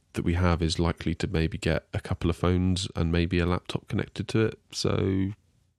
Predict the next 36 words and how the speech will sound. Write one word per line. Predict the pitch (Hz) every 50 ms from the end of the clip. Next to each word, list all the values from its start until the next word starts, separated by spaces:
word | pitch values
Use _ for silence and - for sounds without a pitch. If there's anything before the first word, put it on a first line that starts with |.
| _ _ _ _ _ _ -
I |
think | - - 110 107 - -
the | 101
dual | - - 87 90 92
band | 107 107 117 120
will | 110
probably | - 104 101 110 107
be | 110 110
fine. | 113 - 110 117 139 156 147 - - _ _ _ _ _
But | 101 98
they're | 113 107
much | 101 110 220 -
more | 92 82
affordable. | - - 87 78 78 82 80 78 - -
You're | - 90
looking | 92 92 - 85
at | 78 -
more | 85 85 82
like | 82 80 -
two | - - 90 82
hundred | 82 80 80 80 -
pounds | - 85 85 82 78
for | - - -
a | 85
three | - - - 87 85
pack. | - - 82 85 85 - - - - - _ _ _ _ -
So | - - 85
you | 87 90
could | - 90 - - _ _ _
blanket | - 85 90 87 - - - -
your | 117 -
house | 87 80 80 - - - - _ - -
comfortably | - 90 82 - - - - 58 -
with | - -
that. | - 80 - - - - - - _ _ _ _ _ _ _ _ _ _ _ _ _ _ _ _ -
Um, | - - - - - -